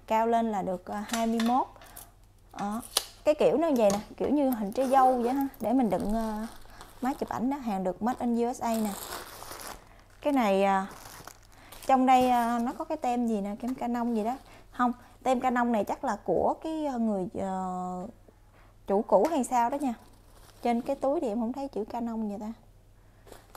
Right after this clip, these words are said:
Đó, không phải của hiệu Canon, hiệu nào đó của nước Mỹ nha. Rồi cái này á, thì, à,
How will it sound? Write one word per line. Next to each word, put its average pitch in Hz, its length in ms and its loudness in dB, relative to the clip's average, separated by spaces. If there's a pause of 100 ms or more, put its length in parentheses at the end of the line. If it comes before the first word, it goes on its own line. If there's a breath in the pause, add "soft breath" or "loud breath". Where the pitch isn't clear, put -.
Đó, 220 200 -4
không 240 140 -2
phải 247 180 -2
của 240 140 0
hiệu 196 180 0
Canon, 233 400 0
hiệu 202 200 -2
nào 196 260 -2
đó 262 380 -4
của 214 80 -4
nước 254 220 -2
Mỹ 190 300 -2
nha. 277 80 -2 (1800)
Rồi 202 240 6
cái 277 160 0
này 294 260 6
á, 254 160 4
thì, 208 240 4
à, 190 200 6